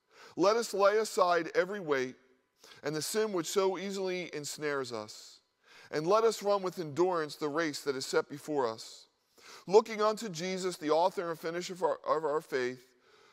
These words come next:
who," listen to this, "for the joy that was set before him,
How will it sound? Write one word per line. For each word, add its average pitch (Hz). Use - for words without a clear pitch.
who," 175
listen 180
to 202
this, 139
"for 185
the 151
joy 196
that 175
was 147
set -
before 160
him, 107